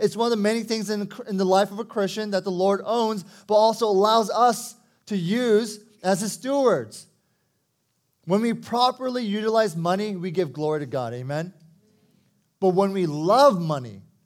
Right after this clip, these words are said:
when we hoard on to it, when we pursue after wealth and prosperity like Lot did, then money no longer becomes a tool for us to use to help other people, to expand God's kingdom.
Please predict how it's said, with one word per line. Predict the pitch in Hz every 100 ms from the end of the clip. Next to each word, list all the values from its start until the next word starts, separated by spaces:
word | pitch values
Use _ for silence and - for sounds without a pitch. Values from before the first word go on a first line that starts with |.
| _
when | - 180
we | 190
hoard | 170 - 247 233
on | 220 247 233
to | 202
it, | 156
when | 156 196
we |
pursue | 190 196 180 - - 262 247 - -
after | - 185 190
wealth | 175 190 247 240
and | 202
prosperity | - 196 190 - 226 233 220
like | 196 175
Lot | 160 185 240 -
did, | 185 185 170 - -
then | 202 196
money | 180 190 247 247
no | 208 214
longer | 202 214 208
becomes | 190 - 220 208
a | 180
tool | 147 - 254 254 233
for | 220
us | 202 208
to | 196
use | 160 240 233 214 - - -
to | 170
help | - 277 285 208
other | 180
people, | 151 175 165 185 - -
to | 202
expand | 170 - - 240 277 208
God's | 185 -
kingdom. | - 180 185 214